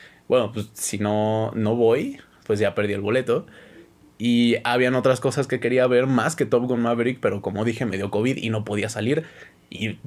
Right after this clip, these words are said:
no podía usar esa cortesía del cine. Y pues hoy era el último día que la podía usar. Y dije, "¿Qué, en qué la,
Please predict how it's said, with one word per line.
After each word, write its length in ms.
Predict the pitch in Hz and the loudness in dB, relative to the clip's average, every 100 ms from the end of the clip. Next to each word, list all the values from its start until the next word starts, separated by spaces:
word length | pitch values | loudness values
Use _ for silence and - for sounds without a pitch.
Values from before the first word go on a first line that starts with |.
| - | -4
no 300 | 123 123 127 | 0 2 2
podía 260 | 117 117 113 | 0 0 0
usar 240 | 113 156 | 0 0
esa 540 | 120 - 110 104 101 - | 0 0 0 0 -2 0
cortesía 420 | 110 107 107 113 | -2 -2 -2 2
del 160 | 117 120 | 2 2
cine. 360 | 175 151 151 - | 2 2 -2 -4
Y 160 | 95 | -6
pues 240 | 107 113 117 | -2 -2 0
hoy 160 | 117 | 2
era 100 | 120 | 2
el 80 | 120 | 0
último 300 | 120 135 127 | 0 -2 0
día 140 | 143 | 0
que 80 | 147 | 0
la 100 | 151 | 0
podía 200 | 175 185 | 2 2
usar. 300 | 175 196 196 - - - - _ _ _ - | 4 2 2 -6 -20 -20 -20 _ _ _ -4
Y 120 | 127 | 0
dije, 400 | 143 143 147 139 | 0 2 0 0
"¿Qué, 680 | - 156 143 101 110 - - _ - | 0 2 2 0 -6 -12 -20 _ -6
en 220 | 143 143 | -2 -2
qué 120 | 139 160 | 0 2
la, 480 | 165 139 107 92 | 2 2 0 -4